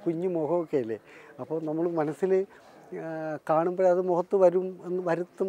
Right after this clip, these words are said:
പക്ഷെ വന്നോ, ഇങ്ങനെയൊക്കെയുള്ളൊരു ആശങ്ക ഉണ്ടാവും. അത് എല്ലാവരും ഇങ്ങനെ പറയുമ്പോൾ ശരിയായി, ശരിയായി എന്ന് പറയുമ്പോഴും ഉള്ളിൽ ആ സംശയം കിടക്കും. അത് പിന്നീട് നാട്ടുകാരുടെ ക-,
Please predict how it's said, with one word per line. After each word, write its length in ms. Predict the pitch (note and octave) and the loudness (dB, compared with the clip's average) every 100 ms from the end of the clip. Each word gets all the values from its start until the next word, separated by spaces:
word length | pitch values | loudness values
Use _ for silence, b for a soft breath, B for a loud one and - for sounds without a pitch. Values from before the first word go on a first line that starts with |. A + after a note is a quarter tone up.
| F3+ | -4
പക്ഷെ 160 | D#3+ E3+ E3 | -6 0 0
വന്നോ, 300 | D#3+ F#3 F#3 F3 B B E3+ | 2 4 2 0 B B 0
ഇങ്ങനെയൊക്കെയുള്ളൊരു 600 | F#3 G3 G3 G3 F#3+ G3 F3 | 4 4 4 4 2 0 0
ആശങ്ക 400 | E3+ - G3 F#3+ | -2 -2 0 2
ഉണ്ടാവും. 260 | C#3 A2+ G2 _ - C#3 | 2 0 -2 _ -14 -6
അത് 120 | F3 F3+ B B B D3+ | -4 -4 B B B -6
എല്ലാവരും 240 | D#3 E3 F3+ | -4 -2 -2
ഇങ്ങനെ 160 | F3 F#3 | -2 0
പറയുമ്പോൾ 380 | D3+ E3 F#3 F3+ D#3 - | 2 2 0 -2 -4 -2
ശരിയായി, 320 | F3+ F#3 F3+ - | 0 2 0 -2
ശരിയായി 300 | E3 F3+ F3+ | 0 2 4
എന്ന് 100 | F3+ | 2
പറയുമ്പോഴും 380 | E3+ F3 F3 F#3+ B B B B B - D3+ | 2 0 0 -2 B B B B B -10 0
ഉള്ളിൽ 220 | F3 F#3+ | 4 6
ആ 20 | F3 F3+ | 6 4
സംശയം 280 | E3 F3+ E3+ | 2 0 0
കിടക്കും. 240 | D3 A#2+ B2+ | -2 -2 -2
അത് 100 | C#3+ D#3 - - - | -2 -6 -14 -20 -10
പിന്നീട് 320 | C#3+ E3 F3 F3 - C#3+ | -4 0 2 0 -2 -4
നാട്ടുകാരുടെ 600 | C#3 C#3 D#3 E3+ F3 F3+ G3+ B B - | -4 -2 2 2 2 -2 -4 B B -2
ക-, 180 | C3+ | -2